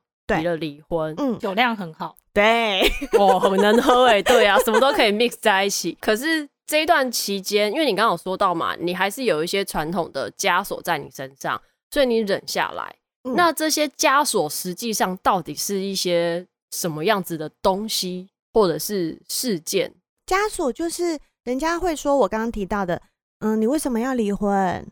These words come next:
Speaker 1: 你老公赚钱给你花欸，而且他又没有外遇，又没有家暴。”以前的人会觉得说，这个男人必须要犯一个大的错误，这个婚才值得离。但是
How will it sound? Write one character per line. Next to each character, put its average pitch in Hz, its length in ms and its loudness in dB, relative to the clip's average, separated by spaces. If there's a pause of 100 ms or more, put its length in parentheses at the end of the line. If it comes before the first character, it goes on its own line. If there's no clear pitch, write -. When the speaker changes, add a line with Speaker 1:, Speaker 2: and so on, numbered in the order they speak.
(140)
Speaker 1:
你 302 100 2
老 285 200 2
公 302 240 0
赚 311 240 0
钱 208 240 -2
给 208 200 -2
你 208 200 0
花 185 420 2
欸， 165 300 -2 (100)
而 320 80 0
且 330 120 2
他 349 160 0
又 349 220 4
没 214 260 2
有 175 220 2
外 175 300 2
遇， 160 380 -6 (280)
又 320 160 4
没 262 100 -2
有 196 180 -4
家 147 320 -6
暴。” 143 260 0 (200)
以 214 80 -4
前 202 180 0
的 208 120 2
人 196 160 0
会 240 120 0
觉 202 140 -2
得 185 100 -2
说， 190 320 2 (300)
这 339 140 0
个 262 120 4
男 190 220 0
人 185 120 0
必 226 120 -2
须 214 100 -2
要 208 100 4
犯 202 340 0
一 185 60 -6
个 170 120 -4 (100)
大 185 220 4
的 - 100 -8
错 175 300 0
误， 156 260 -4 (140)
这 320 120 2
个 254 120 4
婚 226 220 2
才 190 120 0
值 180 320 -2
得 175 240 2
离。 165 400 0 (160)
但 381 180 2
是 330 520 0